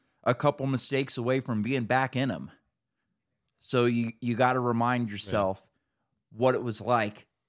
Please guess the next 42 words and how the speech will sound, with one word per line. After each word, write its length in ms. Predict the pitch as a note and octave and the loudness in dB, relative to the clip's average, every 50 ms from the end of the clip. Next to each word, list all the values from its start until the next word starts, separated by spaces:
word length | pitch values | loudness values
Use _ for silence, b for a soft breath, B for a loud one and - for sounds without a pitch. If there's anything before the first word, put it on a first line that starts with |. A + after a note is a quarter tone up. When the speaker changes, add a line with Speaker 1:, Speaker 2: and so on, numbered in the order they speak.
| _ _ - | _ _ -2
Speaker 1:
and 220 | B2+ A#2+ A2+ G#2 | 0 0 0 0
why 140 | G2+ A2 A#2+ | 0 0 0
you 200 | A#2+ A2+ A#2 G#2+ | 0 0 -2 -4
got 340 | G2+ F2+ B2 A#2 A2+ - - | -2 -2 -2 0 0 0 -2
those 220 | A#2+ A#2 G#2+ - | -2 -2 -2 -2
nice 240 | A2+ A2 G#2 G2 - | -4 -4 -4 -6 -8
clothes 560 | - - B2+ A2 F#2+ E2+ C#2+ - - - - _ _ _ _ _ | -6 -2 -2 -2 -2 -2 -6 -10 -14 -16 -16 _ _ _ _ _
to 80 | C3+ | -6
begin 360 | A#2 A2+ G#2 E2+ G#2+ G#2 F#2+ F2 | -4 -4 -4 -2 -2 -2 -2 -4
with, 320 | D#2+ C2+ - - - - _ _ _ _ | -6 -8 -10 -12 -18 -20 _ _ _ _
because 600 | - A#2 A2 - C3+ B2 G#2+ G#2 G2 F2+ - - - | -10 -8 -6 -2 0 0 0 0 -2 -4 -6 -8 -8
most 360 | B2 A#2+ B2+ C3+ B2+ - - | -6 -4 -2 -2 -2 -4 -6
of 80 | C3 G#2+ | -6 -2
those 200 | A2+ G#2+ G#2 - | -2 -2 -2 -4
people 580 | - - A#2 G2+ - G#2+ G2 F#2+ F#2 F2+ b b b b b b b _ | -6 -6 -6 -6 -4 -4 -4 -4 -4 -6 b b b b b b b _
in 180 | B2+ B2+ B2 A#2+ | -2 0 0 2
those 260 | A#2 A2+ A#2 G#2+ A2 | 2 2 2 0 0
nice 260 | A#2 A#2 A2+ G#2+ - | -2 -2 -2 -4 -6
clothes 420 | - - A#2+ A2 A2 A2+ A2+ A2 - | -8 -6 -2 0 0 0 0 -2 -4
had 140 | G#2+ F#2 G2+ | -6 -4 -4
either 240 | A2 G#2+ G#2 F#2+ | -2 -2 -2 -2
lost 480 | F2+ F#2+ G#2 A2+ A#2+ B2 A#2+ - - - | -2 0 2 4 4 4 2 0 -2 -4
'em 180 | B2+ A#2+ B2 A#2 | -2 -2 0 0
or 100 | G#2 G2 | -2 -2
were 200 | F#2+ G2 G2+ G#2+ | -2 -2 0 2
on 200 | A#2 A#2+ A#2 A2+ | 2 2 2 0
the 80 | A2 | -2
verge 340 | F#2+ A2 A2+ A2+ A#2+ A#2+ A#2 | -2 -2 0 0 0 -2 -4
of 100 | A#2 G#2+ | -6 -6
losing 400 | A2 A#2 A#2 A#2 A2 - A#2+ A#2 | -2 -2 -2 -2 -2 -4 -4 -4
'em 240 | A#2 B2 B2 A#2+ A#2+ - _ _ _ _ _ _ _ _ _ _ _ _ _ _ _ _ _ _ _ _ _ _ _ _ _ _ | -2 -2 -2 -4 -6 -8 _ _ _ _ _ _ _ _ _ _ _ _ _ _ _ _ _ _ _ _ _ _ _ _ _ _
or 180 | G2+ A2+ B2+ C3 | -2 0 2 2
on 120 | C3+ C3+ | 2 2
the 80 | B2+ G#2+ | 2 4
verge 260 | B2 C#3+ C#3+ B2 A#2 | 4 4 4 4 2
of 60 | G#2 | 0
death. 440 | - A#2+ B2 A2+ F2 - - - _ _ _ _ _ _ _ _ _ | 0 0 0 0 -2 -4 -8 -14 _ _ _ _ _ _ _ _ _
A 60 | - | -8
lot 260 | G2+ G#2 G2 G2 F#2 F2+ | -6 -4 -4 -4 -4 -6
of 60 | F2+ | -6
these 200 | F2+ E2+ - - | -6 -8 -8 -8
people, 380 | - G2+ F#2 - F#2 E2+ B | -10 -10 -10 -8 -10 -10 B